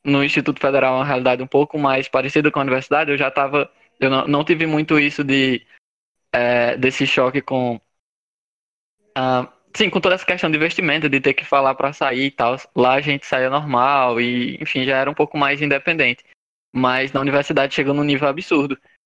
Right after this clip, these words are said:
porque os professores, como a Maria falou aí, é um negócio que até hoje é um pouco de crítica minha,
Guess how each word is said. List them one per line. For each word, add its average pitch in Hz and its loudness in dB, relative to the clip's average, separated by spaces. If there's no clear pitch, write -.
porque 131 2
os 143 -2
professores, 151 2
como 139 2
a 139 4
Maria 135 2
falou 131 2
aí, 147 2
é 135 0
um 135 -2
negócio 139 0
que 139 2
até 147 2
hoje 160 -2
é 131 2
um 160 -4
pouco 151 0
de 135 -2
crítica 139 0
minha, 143 0